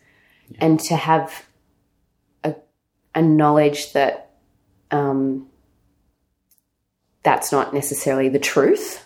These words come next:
Speaker 2: Like, that my, my experience, my beliefs, my,
Speaker 1: Mm.
Speaker 2: my thoughts aren't the right, and that everything else is wrong. And knowing that, okay, we're all different. We've all got our own culture, our own experience, our own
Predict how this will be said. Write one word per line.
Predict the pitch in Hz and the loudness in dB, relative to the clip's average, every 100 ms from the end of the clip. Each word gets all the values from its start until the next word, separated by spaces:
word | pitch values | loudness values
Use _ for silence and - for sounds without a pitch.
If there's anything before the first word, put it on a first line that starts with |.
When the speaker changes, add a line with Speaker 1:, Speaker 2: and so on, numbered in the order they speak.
| _ | _
Speaker 2:
Like, | 147 131 - - - - | -2 -2 -4 -16 -20 -8
that | - 180 | -6 -2
my, | 180 196 196 190 | -2 0 0 -2
my | 160 156 160 | -2 0 0
experience, | 156 - 185 190 196 196 - | -2 -4 -2 0 0 -2 -4
my | 147 147 147 | -2 0 -2
beliefs, | 143 151 175 180 - - | 0 0 0 -2 -8 -6
my, | 151 139 143 143 143 - - - 104 | -4 -2 -2 -2 -6 -14 -20 -18 -12
Speaker 1:
Mm. | 101 92 | -12 -6
Speaker 2:
my | 165 151 | 0 0
thoughts | 151 - 156 147 - - - - - | 0 2 4 4 0 -8 -10 -6 -2
aren't | 143 139 135 - - - _ _ _ _ _ | 2 2 0 -4 -12 -16 _ _ _ _ _
the | - 147 | -2 2
right, | 135 143 427 - - | 4 4 4 0 -4
and | 165 151 | 2 2
that | - | 2
everything | 139 143 135 | 2 2 2
else | 131 - | -2 -2
is | 135 | -2
wrong. | 143 120 80 | 0 -2 0
And | 143 143 | 0 2
knowing | 143 139 135 | 2 0 -2
that, | - | -4
okay, | 147 123 131 | -6 -6 -2
we're | 151 | 2
all | 202 | 2
different. | 196 160 - 143 143 | 2 -2 -2 -4 -2
We've | 143 147 | -4 2
all | 147 | 2
got | 143 139 | 2 0
our | 135 135 | 0 -2
own | 135 | -4
culture, | - 135 - 135 | -2 -4 -4 -4
our | 127 120 | -4 -2
own | 127 | -6
experience, | - - - 98 76 - | -8 -8 -4 -4 -4 -4
our | 80 55 | -6 -4
own | 55 - | -6 -10